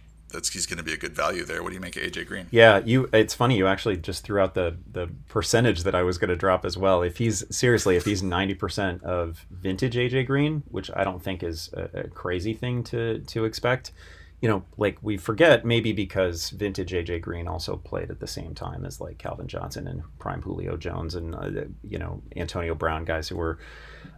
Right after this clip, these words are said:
Speaker 2: uh, maybe a notch above, but he was still, like, this, this is a guy with multiple top five positional finishes on his resume. I think the first, I don't know, six, seven years of his career, he was a Pro Bowl receiver. He was good in twenty eighteen.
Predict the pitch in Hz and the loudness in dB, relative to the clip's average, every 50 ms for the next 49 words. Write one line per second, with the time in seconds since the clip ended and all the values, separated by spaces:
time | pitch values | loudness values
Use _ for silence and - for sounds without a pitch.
0 | - - 98 101 - - 98 98 95 98 95 92 95 98 98 - 101 82 82 98 | -4 -2 -2 -2 -2 -2 -2 0 2 2 2 2 2 0 0 0 0 2 6 8
1 | 117 120 87 - 95 92 95 95 95 90 - - - - 139 - - 98 101 95 | 10 10 8 6 2 0 2 0 0 0 -2 -4 -2 -2 -2 0 2 0 0 0
2 | - - - 101 127 135 - - - - 113 120 117 - 180 170 160 117 123 107 | -2 -4 -2 0 0 0 0 -2 -4 -2 0 0 0 0 0 2 4 6 6 8
3 | 104 98 98 92 85 - 92 85 85 82 87 90 101 95 - 110 - 101 98 95 | 8 6 6 2 0 -2 -4 -4 -2 0 0 0 0 0 0 -2 0 2 2 4
4 | 92 90 90 87 82 - - - - - - 90 87 87 - - 95 87 82 80 | 4 2 0 -2 -4 -10 -16 -20 -14 -4 -2 0 0 -2 0 0 2 2 2 2
5 | 78 - 101 87 82 90 82 - - 82 82 - 92 82 78 76 - 87 82 80 | 0 -2 -6 -4 -4 -4 -4 -4 -6 -8 -6 -6 -6 -6 -6 -6 -6 -6 -6 -6
6 | 78 - - - - - 85 80 78 78 76 78 82 82 80 78 82 78 76 76 | -8 -10 -12 -14 -12 -8 -6 -6 -4 -6 -6 -4 -2 -2 -2 -2 -2 -4 -6 -6
7 | 76 76 78 - 90 - - 95 - - 90 85 78 - - - 69 80 80 78 | -8 -8 -8 -8 -8 -8 -8 -8 -6 -4 -4 -4 -4 -4 -8 -8 -6 -6 -6 -6
8 | 71 73 80 82 82 - - - - 87 82 - - - - 90 85 82 87 85 | -6 -8 -8 -10 -10 -10 -8 -4 -4 -4 -4 -4 -6 -6 -2 0 0 0 0 -2
9 | 82 85 85 82 80 78 82 80 - - 85 82 82 82 82 80 78 80 - - | -4 -4 -4 -4 -6 -6 -8 -8 -8 -8 -4 -2 -2 -2 -2 -2 -6 -8 -6 -4
10 | 95 87 80 85 82 82 82 76 - - 90 87 82 85 82 80 82 80 78 - | -4 -2 -2 -2 -2 -4 -4 -6 -4 -6 -4 -4 -2 -2 -4 -4 -4 -6 -8 -10
11 | - - 82 85 95 95 87 90 85 80 80 80 78 76 - - - 95 95 92 | -6 -2 -2 0 0 0 -2 -4 -6 -6 -6 -6 -8 -8 -10 -8 -6 -4 -4 -4
12 | 87 87 92 107 - - 87 80 78 80 87 85 | -2 -2 -2 -4 -4 -6 -10 -10 -8 -8 -8 -8